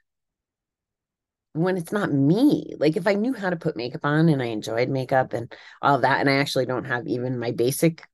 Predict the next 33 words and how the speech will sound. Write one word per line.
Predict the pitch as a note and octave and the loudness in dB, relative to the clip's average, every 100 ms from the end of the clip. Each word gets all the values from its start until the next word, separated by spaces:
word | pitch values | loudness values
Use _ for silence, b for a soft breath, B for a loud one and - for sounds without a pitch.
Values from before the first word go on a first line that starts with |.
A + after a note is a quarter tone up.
| - | -6
you | C3+ C3 | -4 -2
know, | B2+ | -4
I | B2 | -2
always | B2+ - | -2 -2
do | B2 | -2
eyeliner | F#2+ A2+ B2 B2 | 0 0 -2 -4
and | B2 | -4
mascara | A#2+ - B2 A#2+ B2 | -4 -4 -2 -2 -2
'cause, | A#2+ A#2+ B B B - | -4 -4 B B B -10
'cause | - F3 | 2 4
I | |
like | E3+ D4+ | 6 4
how | - F#3+ | 4 4
it | |
makes | D3 C#3 E3+ - | 6 2 -2 -6
my | A#2 | -6
eyes | - F3 E3 | 2 4 4
pop. | - A2 C3 - | 0 -6 -4 -4
It | A2+ | -2
makes | B2 - | -2 -2
me | C#3 B2 | -4 0
feel | B2+ | 2
like | C3 A2+ | 2 2
I'm | B2 | -2
dressed | A#2+ A#2+ - - | 0 -2 -2 -6
for | A#2+ | -4
the | A#2 | -4
day | G#2+ G#2 A#2+ B B B | -4 -2 -4 B B B
when | - B2+ | -2 2
I | A2 | 2
do | G#2+ B2 A#2 | 2 4 4
it. | D2+ D2+ - - | 2 -2 -6 -8
Um, | C3 A2+ G2+ F#2 | -6 -6 -6 -10